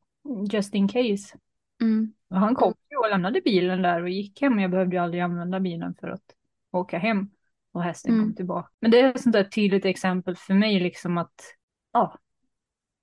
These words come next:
Speaker 1: att jag, jag tänker för mycket inför saker som, som är skitsaker egentligen.
Speaker 2: Mm. Det bästa är när man ändå, alltså om, om man då gör en sån sak som du berättar nu och sen inser under tiden bara,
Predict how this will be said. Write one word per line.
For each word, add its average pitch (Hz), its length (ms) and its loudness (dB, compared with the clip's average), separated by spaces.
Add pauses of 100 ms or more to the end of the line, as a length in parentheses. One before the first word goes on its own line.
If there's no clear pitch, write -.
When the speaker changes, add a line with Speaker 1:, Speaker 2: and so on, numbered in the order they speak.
(280)
Speaker 1:
att 214 160 -6
jag, 214 140 -2
jag 214 240 2
tänker 196 540 0
för 190 440 0
mycket 190 440 -2
inför 190 380 -2
saker 185 520 -4
som, 180 480 -4 (520)
som 196 560 -2
är 226 160 -4
skitsaker 208 680 -4
egentligen. 208 600 0 (120)
Speaker 2:
Mm. 220 340 0 (540)
Det 240 120 2
bästa 247 340 2
är 240 120 4
när 220 80 2
man 208 340 -4 (280)
ändå, 240 220 2
alltså 220 440 2
om, 233 260 4
om 247 160 4
man 254 160 4
då 214 200 2
gör 214 340 0
en 220 120 -2
sån 208 200 -6
sak 202 200 -6
som 208 120 -2
du 196 140 0
berättar 202 320 -2
nu 220 320 4 (480)
och 233 100 -2
sen 226 160 2
inser 226 520 4
under 233 160 0
tiden 208 280 -2
bara, 185 180 -4